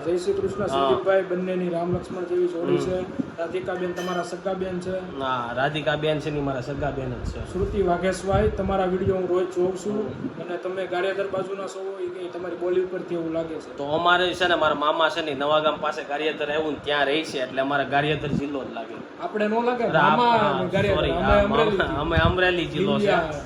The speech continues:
Speaker 2: અને, અ,
Speaker 1: ગુજરાત.
Speaker 2: ગારિયાધાર મમ્મીનો તાલુકો છે ને ભાવનગર જિલ્લો છે.
Speaker 1: પછી રેખાબેન વાવૈયા, સંદીપભાઈ
Speaker 2: હમ.
Speaker 1: તમારી તબિયત સારી નથી.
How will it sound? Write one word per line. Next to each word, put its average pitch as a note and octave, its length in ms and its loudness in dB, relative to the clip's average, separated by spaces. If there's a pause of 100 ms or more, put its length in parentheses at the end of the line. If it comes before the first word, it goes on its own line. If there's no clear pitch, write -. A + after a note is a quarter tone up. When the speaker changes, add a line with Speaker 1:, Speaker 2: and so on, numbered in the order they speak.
(140)
Speaker 2:
અને, D3 320 2
અ, C#3+ 100 0
Speaker 1:
ગુજરાત. C#3 840 -2
Speaker 2:
ગારિયાધાર D#3+ 500 4
મમ્મીનો D#3+ 400 2
તાલુકો E3 460 2
છે D#3 100 2
ને C3+ 80 -2
ભાવનગર C#3+ 420 2
જિલ્લો C3 400 -2
છે. - 320 -4 (500)
Speaker 1:
પછી F3 260 -4
રેખાબેન G3 520 0
વાવૈયા, G3 380 2
સંદીપભાઈ G3+ 440 0
Speaker 2:
હમ. G3+ 60 2
Speaker 1:
તમારી G3 240 0
તબિયત G3 420 -2
સારી F#3+ 260 0
નથી. A3 400 -2